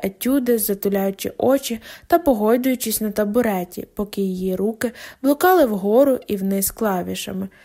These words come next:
Минулого вечора вона грала ноктюрн. Навіть коли вона з головою занурювалася у світ музики, я розуміла, вона грає для нього. Я бачила, з яким трепетом він перегортав сторінки для неї,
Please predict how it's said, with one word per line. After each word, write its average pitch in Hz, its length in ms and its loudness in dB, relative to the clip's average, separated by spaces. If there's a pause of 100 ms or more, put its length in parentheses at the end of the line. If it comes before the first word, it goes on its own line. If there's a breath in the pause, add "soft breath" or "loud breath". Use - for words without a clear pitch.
(200 soft breath)
Минулого 269 480 4
вечора 247 520 2 (280 loud breath)
вона 214 260 0
грала 214 540 -2 (340 loud breath)
ноктюрн. 190 800 -2 (640)
Навіть 349 340 0
коли 262 280 2
вона 233 400 0
з 226 100 -2
головою 214 560 0
занурювалася 208 960 -2
у 196 40 -4
світ 202 340 -4
музики, 233 560 -2 (380 loud breath)
я 302 140 4
розуміла, 262 760 0 (260 soft breath)
вона 208 380 0
грає 233 420 -2
для 214 220 0
нього. 190 500 -2 (400 loud breath)
Я 294 100 2
бачила, 320 380 2
з 220 100 -4
яким 269 320 -2
трепетом 247 600 -2
він 254 180 -2
перегортав 214 600 0
сторінки 220 520 -2
для 240 200 0
неї, 185 460 -2